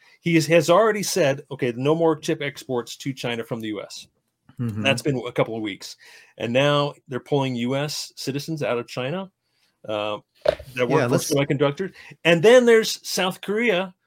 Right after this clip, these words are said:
Speaker 1: who creates excuse me, Taiwan, Taiwan that has the huge semiconductor factories.
Speaker 2: Yeah.
Speaker 1: And that's like, okay, you know, no, uh, we have no choice but to attack Taiwan, uh, Taiwan for the semiconductors that we need.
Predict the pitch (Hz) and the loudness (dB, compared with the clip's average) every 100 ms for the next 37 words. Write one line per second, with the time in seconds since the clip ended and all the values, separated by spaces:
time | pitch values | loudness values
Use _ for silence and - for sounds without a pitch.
0 | _ 185 147 - 202 233 214 - - - | _ -10 -6 -4 0 0 -2 -8 -12 -14
1 | _ _ _ _ _ - - - 185 127 | _ _ _ _ _ -20 -6 0 0 0
2 | - 135 170 147 147 - _ - - _ | 2 4 6 4 2 -8 _ -20 -20 _
3 | - 156 165 165 143 135 143 143 131 139 | -2 4 4 4 2 0 0 -2 0 -4
4 | 143 139 143 - 143 143 147 139 139 151 | -4 -6 -4 -4 -4 -4 -4 -4 -6 -8
5 | 180 208 - - - _ 143 _ _ _ | -10 -12 -18 -18 -20 _ _ _ _ _
6 | 107 107 107 110 117 120 _ 139 143 - | -8 -4 -2 -2 -4 -8 _ -2 -2 0
7 | 147 143 - 165 170 240 226 131 131 151 | 0 0 -4 -4 0 0 0 -6 -6 -6
8 | 135 135 - 135 - 131 135 151 151 151 | -6 -8 -10 -16 -12 -10 -4 -2 0 0
9 | 147 185 185 - 131 - 131 127 139 143 | 0 -4 -4 -8 -10 -6 -6 -4 -6 -8
10 | - 151 156 190 - 127 123 - 139 151 | -10 -8 -6 -8 -12 -12 -12 -8 -6 -4
11 | 196 147 127 123 170 156 117 104 - - | -4 -6 -8 -8 -8 -6 -8 -10 -12 -18
12 | 107 110 101 | -14 -12 -12